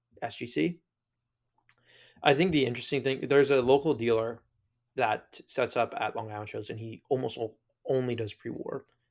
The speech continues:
or at the very least, he's very pre-war heavy. And he had a lot of Beckett threes and fours, and he said that several years ago, or whenever he submitted on the Beckett to B V G, to Beckett Vintage Grading, that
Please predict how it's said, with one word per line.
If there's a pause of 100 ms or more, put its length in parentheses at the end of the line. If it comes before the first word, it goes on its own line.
(120)
or
at
the
very
least,
he's
very
pre-war
heavy. (640)
And
he
had
a
lot
of (260)
Beckett (800)
threes
and
fours, (1080)
and (340)
he
said
that (200)
several
years
ago,
or
whenever
he
submitted
on
the
Beckett
to
B
V
G,
to
Beckett
Vintage
Grading, (640)
that